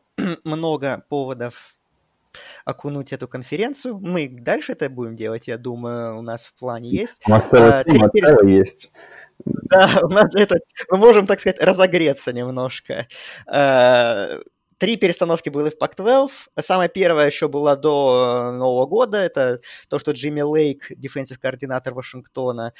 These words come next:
Speaker 1: поднялся до роли главного тренера, потому что Крис Петерсон закончил карьеру. Мы тоже это обсуждали. И, ну, тут, наверное, просто, что, как бы,
Speaker 2: Это ск-,
Speaker 1: наверное,
Speaker 2: э,
Speaker 1: курс
Speaker 2: это скучно.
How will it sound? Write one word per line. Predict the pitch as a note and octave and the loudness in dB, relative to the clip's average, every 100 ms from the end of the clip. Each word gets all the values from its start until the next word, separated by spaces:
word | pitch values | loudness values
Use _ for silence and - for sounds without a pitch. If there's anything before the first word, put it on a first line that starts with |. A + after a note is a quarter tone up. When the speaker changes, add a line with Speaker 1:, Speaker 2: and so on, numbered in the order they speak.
| - | -10
Speaker 1:
поднялся | - B2+ C3+ B2+ - B2+ | -6 -4 -4 -4 -6 -8
до | B2+ | -6
роли | B2+ B2 | -4 -8
главного | B2 B2 A2+ A#2 | -8 -6 -6 -8
тренера, | A#2+ C#3+ B2+ | -8 -6 -6
потому | - | -10
что | - B2+ | -16 -16
Крис | B2+ A#2+ | -16 -12
Петерсон | - B2 B2+ - B2 | -10 -8 -10 -14 -16
закончил | B2+ C#3 C3 D3 | -16 -16 -16 -14
карьеру. | - F3 A3 C#4 B3 G#3 _ - - _ | -10 -8 -4 -2 -2 -6 _ -20 -20 _
Мы | D3+ | -8
тоже | D#3+ D3+ | -4 -4
это | D3 C#3+ | -6 -8
обсуждали. | - D#3 D#3+ F#3+ B3 A#3 G#3+ - _ _ _ _ | -10 -16 -10 -4 -2 -2 -6 -8 _ _ _ _
И, | - D3+ D#3 D#3 D3+ D3 C#3+ - _ _ | -8 -4 -4 -4 -4 -6 -8 -12 _ _
ну, | F#3 C#4 | -6 -6
тут, | C#4 C4+ A#3+ | -4 -6 -4
наверное, | D3+ F3 D#3+ D3 | 0 0 0 -4
просто, | C#3 B2 - - | -4 -4 -4 -12
что, | A2+ - B2 | -16 -14 -14
как | - A#2+ | -12 0
бы, | A2+ | 0
Speaker 2:
Это | - | 2
ск-, | |
Speaker 1:
наверное, | F3 F#3 A#2 B2 | 0 2 6 6
Speaker 2:
э, | |
Speaker 1:
курс | - - | 6 4
Speaker 2:
это | B2+ | 4
скучно. | - - G2 - G2 A2+ | 2 2 0 0 -8 -8